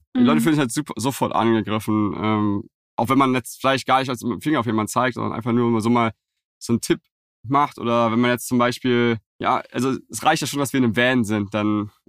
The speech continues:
Speaker 1: für viele Leute, die so absolut Nachhaltigkeit-Gegner sind, ist das schon das, äh, Streitthema, "Ja, wenn du so nachhaltig wärst, dann dürftest du gar nicht in den Van, bla bla und hier und da" und, äh, so eine Heuchlerei und so und, ähm,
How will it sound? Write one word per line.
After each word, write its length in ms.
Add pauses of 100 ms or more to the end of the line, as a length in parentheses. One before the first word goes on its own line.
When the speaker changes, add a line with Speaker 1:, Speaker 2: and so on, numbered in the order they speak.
(140)
Speaker 1:
für 140
viele 220
Leute, 460
die 340
so 160
absolut 480 (220)
Nachhaltigkeit-Gegner 1040
sind, 240 (340)
ist 180
das 120
schon 240
das, 360
äh, 380 (100)
Streitthema, 760
"Ja, 260
wenn 80
du 80
so 100
nachhaltig 420
wärst, 200
dann 80
dürftest 220
du 40
gar 100
nicht 100
in 60
den 80
Van, 260
bla 260
bla 240
und 160
hier 140
und 100
da" 180
und, 140 (560)
äh, 420
so 100
eine 140
Heuchlerei 560
und 100
so 220
und, 240
ähm, 380